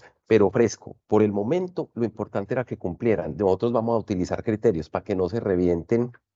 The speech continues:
volviendo a rediseñar ese diagrama. En la próxima clase, la idea es que ustedes traigan todo lo del módulo cuatro visto y yo les muestro rápidamente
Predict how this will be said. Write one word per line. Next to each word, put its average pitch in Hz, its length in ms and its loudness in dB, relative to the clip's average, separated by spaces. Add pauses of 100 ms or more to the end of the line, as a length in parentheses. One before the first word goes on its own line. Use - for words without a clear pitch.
(120)
volviendo 107 500 4
a 123 180 2
rediseñar 98 520 -2
ese 127 180 -4
diagrama. 123 540 0 (400)
En 113 160 2
la 101 120 2
próxima 110 380 -2
clase, 98 280 0
la 117 100 2
idea 92 160 -2
es - 80 -8
que 107 80 -6
ustedes 123 300 -4
traigan 85 440 0 (140)
todo 160 460 6
lo 143 340 0
del 113 220 0
módulo 131 380 0
cuatro 139 320 -2
visto 160 380 -4 (320)
y 123 140 -2
yo 107 140 0
les 123 160 0
muestro 135 400 -2
rápidamente 120 760 -2